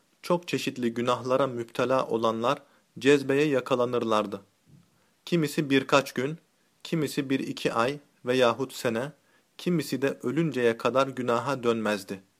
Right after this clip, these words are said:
Gavsımızın halifelerine ve bilhusus vefatından üç sene evvel irşada başlayan oğlu Seyyid Şeyh Muhammed Raşid Efendi'ye beyat edenler de öyledir.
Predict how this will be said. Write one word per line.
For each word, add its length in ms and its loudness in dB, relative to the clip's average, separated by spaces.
Gavsımızın 760 2
halifelerine 800 0
ve 120 2
bilhusus 640 0
vefatından 800 2
üç 160 -4
sene 260 -4
evvel 400 0
irşada 520 -2
başlayan 540 0
oğlu 400 0
Seyyid 400 -2
Şeyh 400 -2
Muhammed 500 -4
Raşid 360 0
Efendi'ye 540 -2
beyat 300 0
edenler 540 -2
de 200 -4
öyledir. 480 -2